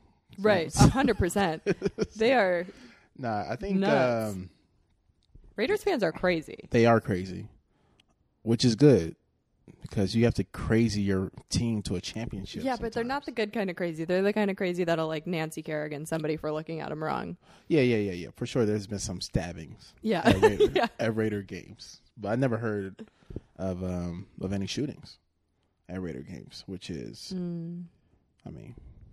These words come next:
Speaker 2: I haven't
Speaker 1: it's
Speaker 2: really
Speaker 1: productive.
Speaker 2: heard of shootings at games, period.
Speaker 1: You're right.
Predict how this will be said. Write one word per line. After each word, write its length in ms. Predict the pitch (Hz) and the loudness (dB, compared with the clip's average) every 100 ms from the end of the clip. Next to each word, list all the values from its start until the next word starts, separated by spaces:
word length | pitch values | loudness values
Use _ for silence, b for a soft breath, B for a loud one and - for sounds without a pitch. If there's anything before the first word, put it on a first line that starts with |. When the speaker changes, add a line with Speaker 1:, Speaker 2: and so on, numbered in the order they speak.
| - | -6
Speaker 2:
I 80 | 214 | -2
haven't 320 | 349 415 254 | 0 0 -2
Speaker 1:
it's 80 | 180 | 0
Speaker 2:
really 260 | 196 190 180 | 0 2 2
Speaker 1:
productive. 340 | 165 - - | -2 -6 -10
Speaker 2:
heard 200 | 185 185 | -2 0
of 120 | 175 | 0
shootings 520 | 170 - 175 165 160 - | -2 -2 -2 -2 -6 -8
at 300 | 151 151 156 | -8 -8 -8
games, 680 | 160 156 151 147 147 - - | -8 -6 -8 -8 -14 -18 -20
period. 680 | - 214 196 147 - - 180 _ _ _ _ _ _ _ _ _ _ | -8 -4 -4 -6 -8 -12 -16 _ _ _ _ _ _ _ _ _ _
Speaker 1:
You're 140 | 92 98 | -4 0
right. 240 | 113 87 | 0 0